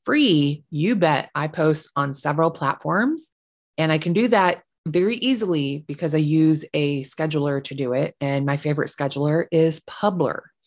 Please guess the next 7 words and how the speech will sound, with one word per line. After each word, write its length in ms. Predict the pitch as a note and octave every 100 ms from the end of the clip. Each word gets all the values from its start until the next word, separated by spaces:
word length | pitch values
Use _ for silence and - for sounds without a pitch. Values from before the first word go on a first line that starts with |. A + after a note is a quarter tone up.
| - - - E3
I 100 | E3+
paid 320 | F3+ E3+ D#3
for 120 | D#3
a 60 | C3+
lifetime 680 | C3+ C#3+ - D#3 D3 C#3+ C#3+
deal 420 | C#3 C#3 D#3+ F#3
on 440 | E3 D#3+ D#3+ D#3